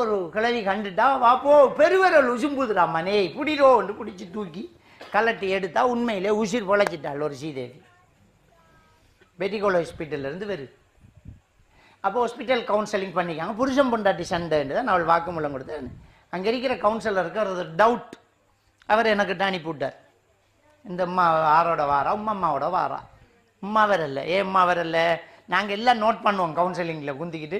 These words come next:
உடுத்துக்கு வர உடுப்பு, கண்ணுல இருக்கிற பார்வை, செருப்பு, உடம்புல இருக்கிற வேர்வை வரைக்கும் நோட் பண்ணி நாங்க டயக்னோஸ் பண்றதுக்கு தகவல் எடுப்போம். ஏன் உம்மா அம்மா கூட்டிக்கு வந்தாங்கிறது ஒரு மைனஸ் பாயிண்ட் தான் நமக்கு.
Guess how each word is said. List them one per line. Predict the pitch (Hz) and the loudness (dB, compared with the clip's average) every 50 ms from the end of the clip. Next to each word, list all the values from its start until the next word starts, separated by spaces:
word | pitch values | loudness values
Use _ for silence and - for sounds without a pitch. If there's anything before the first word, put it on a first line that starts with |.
| - - - - - _ - | -8 -10 -20 -20 -16 _ -8
உடுத்துக்கு | 208 202 180 214 185 190 185 | -6 -6 -4 -2 2 4 4
வர | 170 170 160 | 4 4 2
உடுப்பு, | 160 180 180 185 147 143 165 185 214 - _ _ _ _ _ _ _ _ _ | 0 -2 -2 -4 -4 -4 -8 -8 -8 -10 _ _ _ _ _ _ _ _ _
கண்ணுல | - 190 190 190 185 180 175 | 0 0 0 0 -2 -2 -2
இருக்கிற | 165 147 156 143 151 156 | -2 -4 -4 -4 -4 -2
பார்வை, | 151 - 180 180 180 165 160 156 160 180 - - - _ _ _ _ | 2 4 4 4 4 2 0 -2 -4 -4 -6 -10 -18 _ _ _ _
செருப்பு, | _ - 196 190 185 190 160 139 160 170 196 - - _ _ _ _ _ _ _ - 175 | _ -2 -2 0 0 -2 -4 -6 -10 -10 -10 -12 -16 _ _ _ _ _ _ _ -8 -4
உடம்புல | 180 175 190 185 175 170 165 | -2 -2 -2 -2 -2 -2 -2
இருக்கிற | 160 160 - 160 165 160 175 | -4 -4 -2 -4 -2 0 2
வேர்வை | 196 214 208 196 196 185 | 2 2 2 2 2 2
வரைக்கும் | 170 160 156 151 185 220 208 | 2 2 0 -2 -2 0 4
நோட் | 202 208 202 202 | 4 4 4 2
பண்ணி | - 185 175 170 165 180 | 2 0 0 0 -4 -4
நாங்க | 220 214 185 180 180 196 | 0 0 2 2 2 2
டயக்னோஸ் | 190 185 180 180 - 196 185 180 - - | 2 2 2 2 2 0 -2 0 0 0
பண்றதுக்கு | 175 180 180 170 170 151 139 160 160 214 226 214 202 185 151 | 0 0 2 2 0 0 -2 -4 -2 0 0 0 0 0 0
தகவல் | - 190 185 185 233 226 214 202 180 160 | 2 2 4 4 4 2 2 2 2 0
எடுப்போம். | 143 135 - 135 - - - _ _ - | 0 -2 -10 -12 -18 -20 -20 _ _ -2
ஏன் | 196 208 247 277 269 254 | 4 6 6 6 6 4
உம்மா | 233 233 240 247 | 0 -2 -2 0
அம்மா | 226 220 220 208 | 0 2 0 0
கூட்டிக்கு | 175 190 185 180 180 165 175 | 0 -2 -6 -6 -4 -2 -2
வந்தாங்கிறது | 170 165 160 156 151 143 143 139 143 170 233 277 | 0 2 4 2 2 2 0 -4 -6 -4 -2 -2
ஒரு | 262 226 202 214 - - - _ _ _ _ _ _ _ _ _ _ _ _ _ _ _ _ - _ _ _ _ _ _ _ - | -2 -2 -4 -6 -8 -12 -20 _ _ _ _ _ _ _ _ _ _ _ _ _ _ _ _ -20 _ _ _ _ _ _ _ -6
மைனஸ் | 185 185 190 185 180 170 - - | -4 -4 -2 -4 -4 -8 -4 0
பாயிண்ட் | - 185 175 165 139 | 0 0 0 -2 -6
தான் | - 156 135 | -8 -8 -6
நமக்கு. | 131 131 127 120 - - | -8 -8 -10 -12 -16 -18